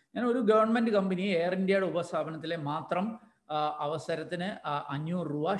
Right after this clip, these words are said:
short list ആയാൽ പേ ചെയ്യണം എന്ന് സൂചിപ്പിച്ചു. ബാക്കി ഒന്നിനും പണമൊന്നും നൽകേണ്ടതില്ല. ആരെങ്കിലും അങ്ങനെ ആവശ്യപ്പെട്ടാൽ വളരെ ശ്രദ്ധയോടെ അവരെ വീക്ഷിക്കുക. ഏതായാലും നിങ്ങൾ ഈ വീഡിയോ പൂർണ്ണമായിട്ട് കണ്ടതിലുള്ള നന്ദി അറിയിക്കട്ടെ. വീഡിയോ ഇഷ്ടപ്പെട്ടാൽ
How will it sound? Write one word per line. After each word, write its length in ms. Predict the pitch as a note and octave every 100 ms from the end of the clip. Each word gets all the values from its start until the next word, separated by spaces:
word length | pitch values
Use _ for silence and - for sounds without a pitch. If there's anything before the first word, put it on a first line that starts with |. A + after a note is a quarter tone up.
| -
short 260 | F#3 F#3+
list 220 | G#3 G3+ E3
ആയാൽ 160 | E3+ -
പേ 160 | D#3+ D#3+
ചെയ്യണം 340 | D3 D3 F3
എന്ന് 160 | C#3+ C#3+
സൂചിപ്പിച്ചു. 460 | C#3 C3 C3 B2
ബാക്കി 360 | G#3 F3 F#3 F#3+
ഒന്നിനും 360 | F3+ F#3+ F#3 G3+ - - _
പണമൊന്നും 440 | D3+ F3 G3+ F3 E3+
നൽകേണ്ടതില്ല. 540 | D3+ D3+ E3+ D3 C#3+
ആരെങ്കിലും 380 | F#3+ G#3 G#3+ G#3+
അങ്ങനെ 180 | F#3+ G3
ആവശ്യപ്പെട്ടാൽ 540 | E3+ F3+ F#3+ F3 G3
വളരെ 280 | A#3+ E3+ F3
ശ്രദ്ധയോടെ 460 | E3+ D3 D3 E3+ E3+
അവരെ 400 | D#3 C#3 D3+ -
വീക്ഷിക്കുക. 720 | C3+ C3 - B2+ B2+ C3 - -
ഏതായാലും 580 | G3+ B3+ C4+ C4 G#3 F#3+
നിങ്ങൾ 200 | A3+ B3+
ഈ 60 |
വീഡിയോ 360 | A#3+ A3 A#3 C4+
പൂർണ്ണമായിട്ട് 600 | - G3+ A3+ A#3+ A#3 A3+
കണ്ടതിലുള്ള 640 | G#3 F#3+ G3+ G3 F#3 A3+ -
നന്ദി 440 | D#3 E3+ G3 - F#3
അറിയിക്കട്ടെ. 540 | D#3+ D3+ C#3 D3 E3+ F3+ - - _ -
വീഡിയോ 280 | D3+ G3+ B3
ഇഷ്ടപ്പെട്ടാൽ 600 | A3 - A3+ G3 G#3 A3